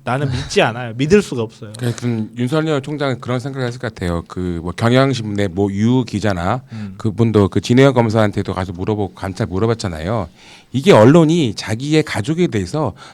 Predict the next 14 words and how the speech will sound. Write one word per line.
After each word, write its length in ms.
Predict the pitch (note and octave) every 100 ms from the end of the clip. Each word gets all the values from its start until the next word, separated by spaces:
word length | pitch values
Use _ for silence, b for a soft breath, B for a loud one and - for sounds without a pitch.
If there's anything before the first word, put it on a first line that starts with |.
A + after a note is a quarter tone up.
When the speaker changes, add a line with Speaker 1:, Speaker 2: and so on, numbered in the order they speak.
| -
Speaker 3:
덮을 340 | A#2 - G#3+
수 120 | G#3+
있다라고 300 | C3 D3+ C#3
확신한 420 | C3+ F#3 - G#3+
거예요. 160 | F3+ A#2+ - -
Speaker 1:
그렇죠. 400 | B3 B3+ A3+ A#3
Speaker 3:
음. 60 | - b b b
그 100 | -
확신 340 | D#3 A3 - A3+
때문에 280 | A3 G3 E3
계속 240 | C3+ C3+
간 180 | A#2+ B2
거고, 200 | C3+ C#3
그지? 460 | C3+ C#3+ D#3 G3+